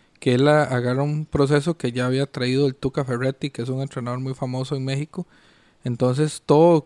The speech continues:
Tuca Ferretti le tocó la, digamos, el postmundial, los pérdidas, las derrotas,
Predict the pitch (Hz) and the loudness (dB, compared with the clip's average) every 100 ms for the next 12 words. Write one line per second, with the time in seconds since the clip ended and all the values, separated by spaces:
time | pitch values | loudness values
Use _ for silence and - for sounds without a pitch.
0 | - 131 165 156 143 139 170 165 131 - | -2 -2 2 4 2 2 2 0 0 2
1 | 139 160 165 127 120 120 120 120 123 127 | 4 4 4 0 -2 -4 -6 -6 -4 -4
2 | 147 139 120 123 123 123 139 151 147 127 | -2 -4 -2 -2 -2 0 2 2 0 -2
3 | - 147 147 151 143 127 123 123 135 - | -2 0 0 0 -2 -2 -4 -4 -4 -2
4 | 165 | -6